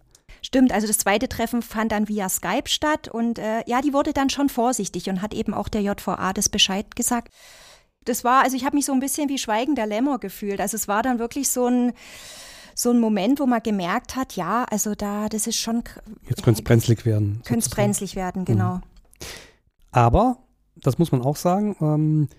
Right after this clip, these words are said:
Speaker 2: passt jetzt vielleicht mit dem Moment ganz gut, die Angeklagte, die Täterin, ist nicht vorbestraft. Es gibt keine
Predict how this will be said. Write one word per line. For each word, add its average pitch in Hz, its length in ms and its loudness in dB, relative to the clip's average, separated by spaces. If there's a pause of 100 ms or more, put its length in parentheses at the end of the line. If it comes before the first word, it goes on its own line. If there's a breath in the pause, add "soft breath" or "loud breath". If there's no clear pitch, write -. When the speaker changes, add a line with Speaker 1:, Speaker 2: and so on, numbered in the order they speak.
(760 soft breath)
Speaker 2:
passt 147 220 2
jetzt - 120 0
vielleicht 147 320 2
mit 127 160 2
dem 143 100 6
Moment 131 240 6
ganz 117 240 0
gut, 156 320 -2 (760 soft breath)
die 143 400 6 (460)
Angeklagte, 165 500 2
die 139 80 4
Täterin, 170 560 2 (540 loud breath)
ist - 340 0 (240)
nicht 139 500 4
vorbestraft. - 680 0 (340)
Es - 140 -2
gibt - 240 -2
keine 139 460 4